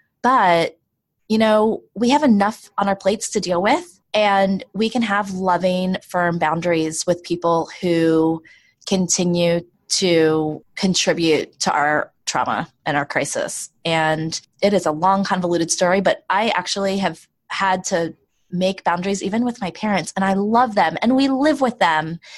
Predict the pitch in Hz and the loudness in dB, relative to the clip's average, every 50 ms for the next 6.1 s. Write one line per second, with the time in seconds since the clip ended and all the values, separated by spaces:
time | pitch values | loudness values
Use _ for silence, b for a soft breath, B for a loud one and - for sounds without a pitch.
0 | B B B B B - 202 190 190 190 185 - - - 185 180 214 240 277 330 | B B B B B -4 -2 -2 0 -2 -4 -6 -2 -2 -2 0 0 0 0 0
1 | 415 370 339 - - 196 220 240 - 202 190 190 220 233 196 156 147 - - - | 0 -2 -2 -2 -2 -2 -2 -2 -2 -2 -2 0 2 2 0 0 -2 -4 -6 -6
2 | 190 196 202 220 220 208 - 196 196 196 214 233 240 240 - 247 214 208 196 - | -6 -4 -2 -2 -4 -4 0 0 0 0 0 -2 -4 -2 -2 -2 -2 -2 -2 -4
3 | 180 175 165 160 170 233 277 277 269 233 214 202 185 - - 180 180 170 170 - | -8 -8 -8 -6 0 2 2 2 2 0 0 -2 -4 -2 -4 -4 -2 -2 -4 -4
4 | - 160 160 160 - - 160 - - - - 165 185 - - B B B B B | -2 -4 -2 -2 -2 -4 -4 -4 -6 -6 -6 -8 -8 -12 -14 B B B B B
5 | B B B B _ _ - - 180 170 170 170 170 170 165 165 165 165 165 156 | B B B B _ _ -4 -2 0 0 2 2 0 0 -2 -4 -6 -6 -6 -8
6 | - | -8